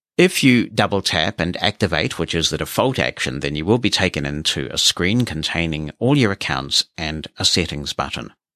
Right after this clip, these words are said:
But this is a very quick and handy way to switch accounts when you need to do that.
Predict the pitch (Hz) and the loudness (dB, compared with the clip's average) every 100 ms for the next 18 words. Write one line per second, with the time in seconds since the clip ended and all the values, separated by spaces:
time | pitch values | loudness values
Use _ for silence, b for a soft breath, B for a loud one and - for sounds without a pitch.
0 | - 110 113 123 87 87 80 87 156 110 | -2 0 2 2 2 0 0 2 4 4
1 | - - 92 - - 92 - 95 95 80 | 0 0 0 -2 -4 -2 0 0 0 -2
2 | 80 76 69 - 87 82 - - 123 - | -2 -2 -2 -6 -6 -4 -4 -2 -2 -2
3 | 76 73 69 73 - 98 80 78 78 80 | -4 -6 -6 -6 -8 -6 -6 -4 -6 -6
4 | 80 78 78 62 - | -6 -4 -4 -6 -8